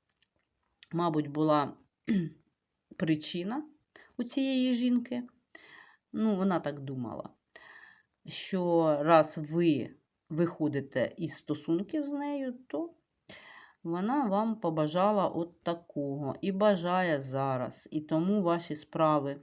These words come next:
не ладяться. Знайти чоловіка достойного також не виходить. М, не начебто всі є показники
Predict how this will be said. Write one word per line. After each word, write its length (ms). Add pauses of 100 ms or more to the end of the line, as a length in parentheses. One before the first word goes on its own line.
(140)
не 220
ладяться. 640 (380)
Знайти 440
чоловіка 760
достойного 760
також 540
не 100
виходить. 720 (680)
М, 440 (480)
не 180
начебто 840 (180)
всі 720 (1120)
є 480 (880)
показники 880